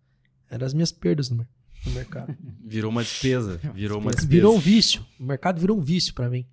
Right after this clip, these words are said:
Speaker 1: Pois, todo grana que eu colocava ali, eu perdia um pouquinho. Durava três meses, perdia tudo. Durava um mês, perdia tudo. Então,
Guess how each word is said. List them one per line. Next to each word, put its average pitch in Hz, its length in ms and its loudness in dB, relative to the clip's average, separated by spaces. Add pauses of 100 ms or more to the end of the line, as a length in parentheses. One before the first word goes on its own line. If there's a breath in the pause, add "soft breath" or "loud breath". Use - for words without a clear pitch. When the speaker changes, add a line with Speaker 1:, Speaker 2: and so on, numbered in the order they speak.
(520 loud breath)
Speaker 1:
Pois, - 500 2 (520 soft breath)
todo 370 380 2 (320)
grana 190 360 -2
que - 80 -14
eu 147 80 -12
colocava 143 460 -10
ali, 165 360 -8 (1000)
eu 262 100 -6
perdia 240 340 -10
um 214 80 -14
pouquinho. 143 480 -16 (880 soft breath)
Durava 180 360 2
três 120 300 -4
meses, 220 540 -10
perdia 127 320 -10
tudo. 117 380 -20 (440)
Durava 147 380 6
um 131 60 -4
mês, 180 540 -8
perdia 147 320 -12
tudo. - 360 -18 (760 soft breath)
Então, 269 460 -10